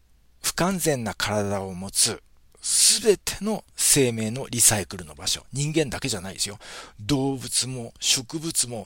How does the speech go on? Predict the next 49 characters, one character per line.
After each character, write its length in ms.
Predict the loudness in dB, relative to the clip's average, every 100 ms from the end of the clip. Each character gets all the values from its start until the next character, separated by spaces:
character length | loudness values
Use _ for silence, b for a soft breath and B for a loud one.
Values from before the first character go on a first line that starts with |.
| -2
全 280 | 0 0 -4
部 100 | -2
不 160 | 0 0
完 200 | 0 0
全 140 | -2
な 80 | -2
体 300 | -4 -4 -6
を 40 |
持 100 | -10
っ 40 | -12
て 120 | -12
る 60 |
わ 40 | -12
け 80 | -10
じ 60 |
ゃ 60 | -12
な 100 | -12
い 40 |
で 60 | -6
す 120 | -6
か。 200 | -6 -16 -20 b b b b
そ 220 | 4 4
れ 120 | 2
が 120 | -2
ね、 200 | -4 -6 -8 _ 6
地 220 | 6 6
上 260 | 2 0
で 320 | 2 0 0 -8 b b b
い 120 | -2 -2
ろ 140 | -2
ん 160 | -8 -6
な 140 | -4
元 260 | 2 2 4
素 200 | 2 2
を 180 | -2 -2
リ 140 | 0 4
サ 200 | 6 4
イ 100 | 0
ク 120 | -4
ル 100 | 0
し 100 | 2
て 200 | 0 0
使 240 | 0 2 0
っ 60 |
て 160 | -2 -8
る 100 | -8
ん 80 | -8
で 100 | -4
す。 180 | -4